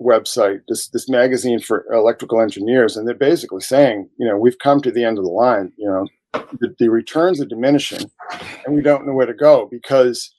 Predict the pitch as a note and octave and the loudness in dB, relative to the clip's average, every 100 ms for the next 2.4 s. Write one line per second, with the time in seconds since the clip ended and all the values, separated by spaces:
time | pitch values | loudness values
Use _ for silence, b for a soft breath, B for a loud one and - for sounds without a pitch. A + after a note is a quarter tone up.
0 | - C#3 D3 D#3 E3 E3+ D3+ - - D3+ | -6 -2 -2 0 2 2 -2 -10 -2 2
1 | C#3 - C#3 C3+ B2 B2 B2 - B2+ B2 | 2 0 0 2 2 0 -2 -2 0 0
2 | - B2 A2+ | 0 0 0